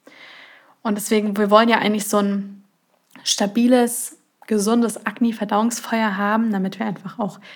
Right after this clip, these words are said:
die Dinge, die wir essen, gut aufspalten können und aufnehmen können.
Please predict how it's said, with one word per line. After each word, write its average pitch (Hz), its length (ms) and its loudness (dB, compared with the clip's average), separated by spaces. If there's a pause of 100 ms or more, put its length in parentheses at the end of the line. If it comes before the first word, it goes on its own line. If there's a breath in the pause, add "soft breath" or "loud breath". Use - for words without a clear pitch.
(140 loud breath)
die 208 100 -4
Dinge, 240 240 4
die 202 100 2
wir 214 180 2
essen, 226 260 -2
gut 208 120 -4
aufspalten 220 640 -2
können 208 300 -4
und 208 100 -4
aufnehmen 220 460 -2
können. 220 460 -6